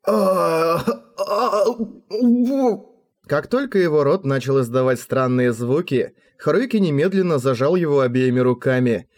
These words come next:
но ощущение того, что желудок выворачивается наизнанку, и не думало уходить. «Держись! Не сдавайся, Харуюки!»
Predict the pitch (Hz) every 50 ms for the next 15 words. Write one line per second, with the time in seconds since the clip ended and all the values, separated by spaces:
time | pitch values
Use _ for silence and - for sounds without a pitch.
0 | _ _ _ - 147 151 151 139 127 - 139 123 - - 143 151 160 151 135 123
1 | - 139 131 120 123 147 190 185 - - - 135 131 127 113 131 135 139 151 151
2 | 147 135 - 135 131 131 131 127 127 135 127 - - 127 127 123 - - 127 127
3 | 123 120 110 101 127 156 196 208 196 196 185 180 180 _ _ _ - - 220 220
4 | 185 160 139 120 135 143 143 139 135 131 127 123 120 - - 131 123 117 110 123
5 | 120 113 - - _ _ _ _ _ _ _ _ - - 156 151 160 226 254 247
6 | 220 190 220 269 311 302 - - - - - - - - - - 247 254 262 269
7 | 262 226 196 226 262 254 285 311 339 320 - 339 339 - - 311 330 320 330 311
8 | 311 269 196 220 175 147 - -